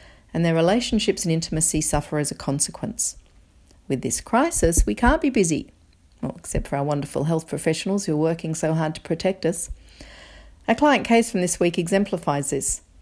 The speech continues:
They'd had to cancel their overseas wedding scheduled for next month. As sad as this was, there was also a feeling of time and space.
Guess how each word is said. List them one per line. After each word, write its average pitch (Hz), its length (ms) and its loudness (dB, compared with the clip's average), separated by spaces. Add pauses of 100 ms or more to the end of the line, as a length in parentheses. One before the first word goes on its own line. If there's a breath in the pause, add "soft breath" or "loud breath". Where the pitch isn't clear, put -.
(540 soft breath)
They'd 247 120 6
had 330 160 4
to - 80 -2
cancel 190 340 4
their 165 140 6
overseas 160 420 0
wedding 165 340 2
scheduled 147 440 -2
for - 100 -4
next - 240 -6
month. 190 400 -2 (840 soft breath)
As 220 80 2
sad 339 280 4
as 359 160 2
this - 200 0
was, 214 460 2
there 240 260 2
was 294 220 2
also 330 260 2
a 240 40 0
feeling 208 360 2
of 170 300 -6
time 247 340 0
and 175 140 2
space. - 760 -2